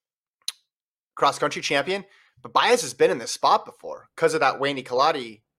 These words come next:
ten K, which was a weird race, if people remember that from twenty nineteen. Colati had that huge lead. Baez just chipped away, chipped away, chipped away. Drew even, and actually, I think, was ahead of her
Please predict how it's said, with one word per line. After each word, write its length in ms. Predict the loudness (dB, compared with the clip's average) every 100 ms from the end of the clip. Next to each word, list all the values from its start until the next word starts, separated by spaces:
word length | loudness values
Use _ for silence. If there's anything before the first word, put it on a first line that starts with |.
| _
ten 200 | 0 0
K, 180 | 0 -4
which 300 | 0 -2 0
was 100 | 2
a 80 | 2
weird 500 | 0 -2 4 4 4
race, 360 | 2 2 -4
if 80 | -10
people 260 | -8 0 2
remember 240 | 2 2
that 220 | 2 0
from 280 | 2 2 2 -4 -20 -10 0
twenty 200 | 2 4
nineteen. 360 | 0 -2 -6
Colati 380 | 0 2 2 2
had 180 | -2 0
that 320 | 0 0 -6 _ _ _ _
huge 440 | -14 -8 -6 -6
lead. 500 | -8 -6 -4 -4 -8 _ _ _
Baez 380 | 2 4 2 0
just 120 | -4
chipped 200 | -4 0
away, 160 | 0 0
chipped 220 | -2 -2
away, 160 | 0 0
chipped 200 | -2 0
away. 160 | 0 -2 _ _ _ _ _ _
Drew 320 | -12 -4 -2 -2
even, 320 | -4 -2 0
and 180 | -2 -4 -2
actually, 400 | -2 -2 0 0
I 40 |
think, 340 | 0 -2 -4 -8 _ _ -6
was 220 | -4 -2
ahead 400 | -6 -6 -2 0
of 140 | 0
her 340 | 2 2 2